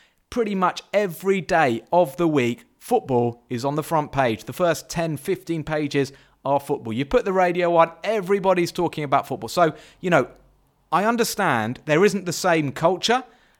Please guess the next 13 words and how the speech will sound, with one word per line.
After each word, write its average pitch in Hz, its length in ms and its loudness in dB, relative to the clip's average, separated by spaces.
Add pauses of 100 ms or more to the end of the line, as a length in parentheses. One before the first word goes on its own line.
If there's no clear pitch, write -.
(140)
as 151 220 -4
you 147 60 -4
have 143 380 2
in 139 120 -2
Italy, 190 300 -2
for 196 100 -8
example, 185 560 -2
or 151 300 2
in 131 160 -2
England. 202 360 0
It's, - 320 -6 (100)
it's 127 180 -8
different. 226 500 -4